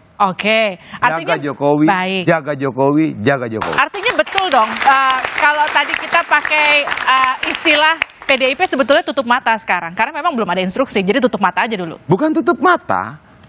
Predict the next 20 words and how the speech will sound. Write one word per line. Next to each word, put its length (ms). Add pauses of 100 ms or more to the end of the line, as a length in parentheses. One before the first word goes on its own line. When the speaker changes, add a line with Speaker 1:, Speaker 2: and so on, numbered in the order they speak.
(180)
Speaker 2:
<laughs> 720
Kita 200
masih 360
melihat 440
bahwa 280
Jokowi 760 (160)
adalah 320
orang 240
baik 280 (720)
yang 200
tidak 200
akan 120
pernah 280
melupakan 360
asal-usulnya. 960 (320)
Jokowi 480
bukan 320
maling 320
kundang. 640 (100)
Speaker 1:
Hmm. 320